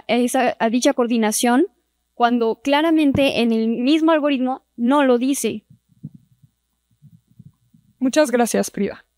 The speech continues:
Speaker 2: A mí me gustaría puntualizar que la contraparte alega siempre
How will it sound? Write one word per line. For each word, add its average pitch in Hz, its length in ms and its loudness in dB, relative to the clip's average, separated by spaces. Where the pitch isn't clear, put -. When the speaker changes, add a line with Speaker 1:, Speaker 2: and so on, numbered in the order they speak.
Speaker 2:
A 311 80 0
mí 381 160 2
me 427 100 4
gustaría 226 340 0
puntualizar 202 640 -2
que 254 120 2
la 240 120 2
contraparte 247 760 0
alega 285 520 2
siempre 262 640 0